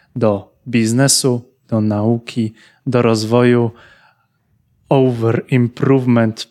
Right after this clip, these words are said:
pozdro Overmencie. Bardzo cię lubimy, bardzo cię kochamy, jesteś super ziomo.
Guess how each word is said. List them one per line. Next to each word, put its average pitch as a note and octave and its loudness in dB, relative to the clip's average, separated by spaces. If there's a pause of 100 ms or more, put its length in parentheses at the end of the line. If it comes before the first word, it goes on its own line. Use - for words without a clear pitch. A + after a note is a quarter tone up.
pozdro A2+ 0
Overmencie. A2+ -2 (380)
Bardzo A2+ 0
cię A2+ -4
lubimy, A2 0
bardzo A2 0
cię C3+ -8
kochamy, A2+ -6
jesteś A2 -8
super B2+ 0
ziomo. A2 -2